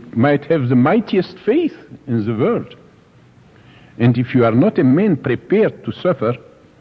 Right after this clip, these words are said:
then you will be taken by the police, you will get two slaps, and you will say everything. So the preparation for suffering is one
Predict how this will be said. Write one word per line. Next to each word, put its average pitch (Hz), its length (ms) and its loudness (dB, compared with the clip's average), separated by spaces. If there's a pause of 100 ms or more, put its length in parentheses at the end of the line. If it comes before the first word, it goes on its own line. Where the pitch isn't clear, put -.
(440)
then 139 180 4
you 139 100 4
will 131 200 2 (180)
be 156 160 0
taken 185 480 0
by 113 80 2
the 113 140 0
police, 120 420 0
you 156 80 0
will 123 160 2
get 170 220 -2
two 175 120 -4
slaps, - 600 -2 (420)
and 131 160 0
you 131 80 -2
will 127 140 2
say 170 420 0 (140)
everything. 190 480 -2 (1300)
So 156 140 4
the 139 100 2
preparation 165 960 0
for - 120 -2
suffering 143 800 -2
is 117 240 0
one 208 320 2